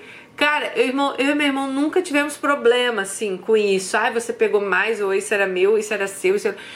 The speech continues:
Eu fico, sabe, chocada às vezes quando eu vejo essa questão de grana em certas famílias, né? Tudo bem que o dinheiro pra mim, gente, eu,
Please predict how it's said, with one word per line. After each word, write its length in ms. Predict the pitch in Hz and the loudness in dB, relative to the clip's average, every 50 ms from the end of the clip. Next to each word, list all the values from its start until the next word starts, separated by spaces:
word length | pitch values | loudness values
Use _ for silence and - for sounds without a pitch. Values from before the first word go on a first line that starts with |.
| - - - - - - - - - - - - - | -18 -18 -18 -20 -20 -20 -20 -20 -20 -20 -14 -6 -4
Eu 80 | 330 | -2
fico, 260 | 320 - 466 466 - 403 | 2 2 2 2 2 -2
sabe, 380 | 381 - - 453 403 440 - | -2 0 0 0 0 0 -2
chocada 640 | - - 403 440 440 - - 427 415 415 415 370 330 | -2 0 0 0 -2 -2 0 2 2 2 2 2 -2
às 140 | 269 226 208 | -4 -2 2
vezes 260 | 214 220 208 196 202 | 2 2 2 2 -2
quando 200 | - - 214 202 | -2 -2 0 2
eu 100 | 208 202 | 2 2
vejo 680 | 190 196 196 190 185 185 185 196 185 175 170 165 156 - - | 4 4 4 4 4 4 2 2 0 0 2 2 0 0 -2
essa 200 | - 190 - 214 | -4 -4 -4 -2
questão 360 | 190 226 208 - - 220 208 | -2 -2 -2 -2 0 0 0
de 120 | 196 190 208 | 0 0 -2
grana 560 | 180 170 175 196 196 196 190 185 180 170 170 | -2 0 0 2 2 2 2 2 2 0 0
em 60 | 170 | -2
certas 480 | 170 - 196 185 180 180 - - - - | 0 -2 -2 -2 -2 -4 -10 -10 -4 -2
famílias, 580 | 190 185 175 170 170 165 160 160 160 160 160 | -2 0 0 0 -2 -2 0 0 -2 -2 -2
né? 320 | 175 170 165 165 165 165 - - - - - - - - - - - - - | -2 -2 -2 -2 -4 -6 -10 -20 -20 -20 -20 -18 -20 -20 -20 -20 -20 -16 -6
Tudo 200 | - 349 415 392 | 0 2 2 2
bem 140 | 403 370 | 2 2
que 60 | - 349 | 2 2
o 40 | |
dinheiro 480 | - - 254 247 220 226 247 262 247 233 | 2 2 0 -2 0 2 2 2 2 0
pra 180 | 240 226 208 202 | 0 0 0 0
mim, 160 | 220 233 233 | 0 -2 0
gente, 300 | 208 226 202 196 196 208 | 0 0 0 0 0 -2
eu, 60 | 202 | -2